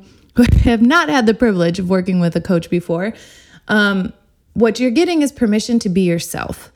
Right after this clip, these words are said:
And you're getting permission then with a business and marketing coach to take that a step further and be yourself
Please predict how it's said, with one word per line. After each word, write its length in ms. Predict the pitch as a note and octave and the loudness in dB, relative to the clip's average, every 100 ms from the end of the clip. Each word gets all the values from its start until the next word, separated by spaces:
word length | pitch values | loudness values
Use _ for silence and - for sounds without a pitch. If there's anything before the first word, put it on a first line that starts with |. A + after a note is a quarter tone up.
| - - _ - | -20 -20 _ -4
And 120 | G#3+ | 0
you're 100 | G#3+ | 2
getting 260 | G#3 A#3 A3+ | 2 2 0
permission 920 | - G#3+ A3+ B3 - G#3+ F#3+ F#3+ G3+ _ _ _ | 0 2 2 0 0 0 0 -2 -4 _ _ _
then 360 | G3+ G3 F#3+ F#3+ | 0 2 2 2
with 180 | F#3+ F#3 | 0 0
a 60 | |
business 420 | F3+ A3 G#3+ G#3+ F#3+ | 0 2 2 -2 -2
and 100 | F3+ | 0
marketing 440 | F#3+ G#3+ A#3+ A#3+ | 0 0 0 0
coach 420 | C4 B3+ B3+ - _ _ _ _ - | -2 -2 -4 -10 _ _ _ _ -8
to 460 | - A3 G#3 - - | 0 2 2 -2 -4
take 220 | A#3 A3 | -2 0
that 160 | A3+ G#3 | 0 -2
a 40 | |
step 380 | F#3+ - F#3+ - | -4 -4 -4 -2
further 380 | G3 G3 A3+ A#3+ - | -2 0 0 -2 0
and 220 | F#3+ F3 | 0 2
be 220 | G#3+ A#3 | 2 2
yourself 720 | A3+ G#3+ - F#3+ F#3 A3 - | 2 0 -4 -2 0 -2 -6